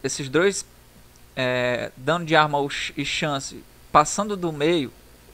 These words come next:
o outro já tá com crítico. Ou vice-versa, ou, ou chance. Ou se esses dois veio alto, eu taco o de arma.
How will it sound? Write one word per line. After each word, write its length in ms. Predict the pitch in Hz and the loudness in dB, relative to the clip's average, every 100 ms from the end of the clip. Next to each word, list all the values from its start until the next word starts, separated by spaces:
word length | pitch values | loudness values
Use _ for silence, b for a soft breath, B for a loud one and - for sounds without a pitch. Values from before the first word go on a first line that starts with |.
| - | -6
o 80 | 175 | 0
outro 340 | 196 175 180 | 2 2 2
já 140 | 165 151 | 0 2
tá 160 | 165 | 0
com 120 | - - | -4 -6
crítico. 380 | 143 - - B B B B | -6 -6 -12 B B B B
Ou 240 | 160 214 214 | 2 4 2
vice-versa, 760 | 185 202 220 185 139 123 - - - | -4 -4 -4 2 2 2 -6 -12 0
ou, 360 | 156 170 147 - | 2 2 0 0
ou 160 | 151 175 | 0 0
chance. 540 | - 156 120 - - - - | -4 -4 -4 -8 -16 -8 0
Ou 240 | 180 214 | 2 2
se 140 | - | 2
esses 220 | 202 196 170 | 0 0 -2
dois 200 | 180 170 | 0 2
veio 180 | 175 | 6
alto, 320 | 180 185 180 - | 8 8 4 -4
eu 120 | 151 | -2
taco 320 | - 143 - | 2 0 0
o 40 | 147 | -6
de 120 | 147 | -4
arma. 260 | 120 123 | -4 -6